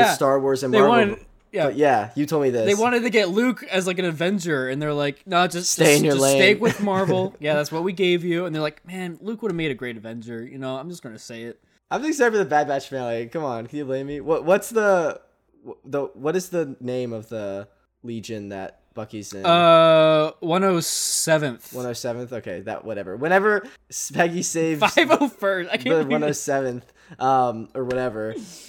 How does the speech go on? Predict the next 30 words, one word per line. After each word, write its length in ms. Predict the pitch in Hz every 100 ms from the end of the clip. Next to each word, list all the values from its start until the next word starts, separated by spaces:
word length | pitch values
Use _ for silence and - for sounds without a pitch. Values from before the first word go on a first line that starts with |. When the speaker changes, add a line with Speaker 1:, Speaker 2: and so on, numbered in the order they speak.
| 135
Speaker 1:
Bucky's, 420 | 165 170 202 -
like, 180 | 165 127
with 200 | 131 160
the 80 | 151
rest 220 | 151 151
of 80 | 131
the 40 |
prisoners. 380 | 156 156 143 110
So 80 | 139
does 140 | 127
that 180 | 139 151
mean, 320 | 147 151 139 -
I 80 |
guess 240 | 151 185 -
Zola, 400 | 143 170 156 123
because 280 | 131 135 160
he 80 |
was 120 | 156 143
with 120 | 143
the 80 | 107
Allies, 420 | 139 147 117 120
he 60 |
couldn't 180 | 123 147
experiment 460 | 127 - 139 139 120
on 100 | 107
Bucky. 360 | 117 135 110 101
So 40 |
Speaker 2:
Exactly. 560 | 135 147 131 127 127 107
Speaker 1:
Bucky 60 | -
can't 420 | - 139 123